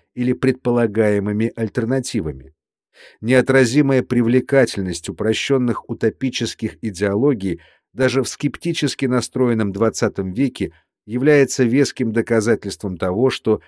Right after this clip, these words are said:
соответствовать последнему требованию очень непросто. В неидеальных условиях проблема защиты развивающейся личности и поддержания единообразного покровительственного устройства общества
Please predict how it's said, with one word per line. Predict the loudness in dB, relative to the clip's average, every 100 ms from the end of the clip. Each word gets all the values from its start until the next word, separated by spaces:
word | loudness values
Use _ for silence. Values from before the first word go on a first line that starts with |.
| _
соответствовать | -8 0 0 0 0 0 0 -4 -2 -4
последнему | -4 -4 0 -2 0 -2 -6
требованию | -4 0 0 0 -2 -4 -6
очень | -6 -6 -6 -6
непросто. | -6 -4 -6 -6 -12 -18 _ _ _ _ _ _
В | -10 -4
неидеальных | 0 0 2 0 0 2 4 4 0 -4
условиях | -6 -2 0 2 2 0 -2
проблема | -2 2 2 2
защиты | 0 0 -2 -2 -4 0 0
развивающейся | 0 0 2 2 2 0 -2 -4 -4 -2
личности | 0 -2 -4 -8 -10 -12 -14 _ _
и | -6
поддержания | -4 -2 0 0 2 4 4 2
единообразного | 2 2 0 2 2 2 2 2 2 0
покровительственного | 0 -2 0 2 2 -2 -6 -8 -6 -4 -4
устройства | -6 -8 -6 -2 -2 -2 -8 -4
общества | -4 -2 -6 -6 -4 -4